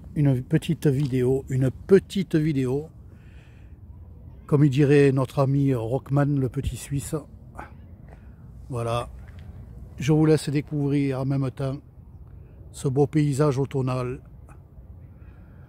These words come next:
avec un ami là qui me suit de partout. Je vais lui mettre une laisse. Non,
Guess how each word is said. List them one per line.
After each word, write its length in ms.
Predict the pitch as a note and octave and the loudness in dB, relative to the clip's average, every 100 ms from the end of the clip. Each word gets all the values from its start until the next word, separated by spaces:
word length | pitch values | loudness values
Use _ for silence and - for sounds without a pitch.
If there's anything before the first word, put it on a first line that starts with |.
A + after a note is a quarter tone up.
| - - - - - - - - - | -20 -20 -20 -20 -20 -20 -20 -18 -4
avec 320 | D3 C#3+ D#3+ E3 | 0 2 4 4
un 120 | D#3 | 4
ami 300 | D3 D3+ D#3+ | 4 4 2
là 200 | C#3+ D3 - - - - - | 2 0 -4 -18 -20 -20 -14
qui 160 | - C3 | -4 0
me 120 | C3+ | 0
suit 200 | - D3+ | 0 2
de 80 | C#3+ | 2
partout. 460 | C#3 - D3 E3+ - - - - - - - - - - - - - | 2 -2 -6 -6 -10 -20 -20 -20 -20 -20 -20 -20 -20 -20 -20 -20 -6
Je 120 | C#3 | 0
vais 160 | C#3+ | 4
lui 140 | E3+ F3 | 4 6
mettre 240 | F3+ - | 4 2
une 140 | F3+ E3+ | 2 4
laisse. 360 | E3+ E3 - E3 - - - - - - - - - - - - - - - - - - - | 4 4 0 -6 -8 -20 -20 -20 -20 -20 -20 -20 -20 -20 -20 -20 -20 -20 -20 -20 -20 -20 -4
Non, 320 | C3 B2+ A#2 | -2 0 -2